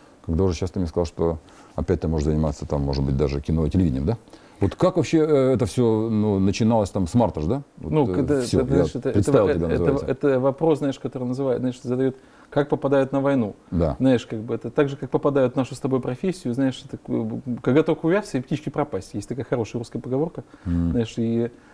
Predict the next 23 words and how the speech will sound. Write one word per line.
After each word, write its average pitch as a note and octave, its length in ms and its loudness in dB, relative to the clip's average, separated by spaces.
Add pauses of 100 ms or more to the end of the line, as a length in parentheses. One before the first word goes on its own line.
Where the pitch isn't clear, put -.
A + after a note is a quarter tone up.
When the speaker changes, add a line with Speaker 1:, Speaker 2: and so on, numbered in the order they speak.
(120)
Speaker 2:
не, D3 100 6
на C3 80 6
войну A#3+ 260 4
я C4 100 6
попал A3+ 260 0
очень G#3 220 -2
просто, B3 280 -2
когда D#3+ 300 0
вся D#3+ 160 -2
эта D#3 120 0
история D3 280 0
началась C3+ 420 0
с - 220 -8
аннексии C3+ 340 0
Крыма. D#3 360 0 (440)
Я B2 120 2
просто B2 260 -6
пришел C3+ 360 0
к B2+ 40 0
друзьям, C#3 500 0
э, A#2 500 -2
из, A2 280 -6
э, A2 500 -2